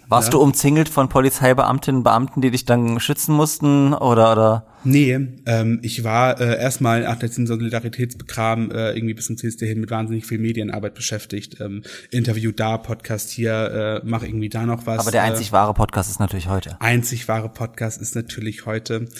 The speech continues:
Speaker 2: Ähm, und also auch, äh, zum Beispiel, wo, wo wir eine Live-Schalte ins Fernsehen hatten, einen Tag vorher, wo wir den C-S-D-Empfang im Rathaus hatten, äh, die Pride Flag zusammengehisst haben. Es war auch für mich auch so ein wahnsinnig magischer Moment.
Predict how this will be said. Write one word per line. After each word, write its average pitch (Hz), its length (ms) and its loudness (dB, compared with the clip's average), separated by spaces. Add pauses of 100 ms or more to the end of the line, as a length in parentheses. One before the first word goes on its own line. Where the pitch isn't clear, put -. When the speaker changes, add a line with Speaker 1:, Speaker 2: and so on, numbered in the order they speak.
(420)
Speaker 2:
Ähm, 110 800 -2 (1500)
und 110 680 -6
also 120 200 2
auch, 120 200 -4
äh, 113 200 -2
zum 123 120 -2
Beispiel, 117 280 0
wo, 117 220 -6
wo - 20 0
wir 117 60 2
eine 110 100 2
Live-Schalte 110 560 -2
ins 107 160 -6
Fernsehen 110 400 -4
hatten, 110 260 -8
einen 110 120 -6
Tag 110 180 -6
vorher, 117 240 -2
wo 104 80 -4
wir 104 60 -4
den 107 100 -6
C-S-D-Empfang 113 720 -4
im 110 80 -4
Rathaus 113 480 -6
hatten, 110 340 -6 (420)
äh, 104 260 -4
die - 100 -12
Pride 113 320 -2
Flag 107 220 -6
zusammengehisst 110 580 -6
haben. 110 120 -6
Es 107 160 -6
war 113 100 2
auch 110 40 -4
für - 120 -8
mich 110 160 -2
auch 110 100 -8
so 113 160 -6
ein 107 220 -6 (340)
wahnsinnig 113 500 0
magischer 113 440 -2
Moment. 113 600 -4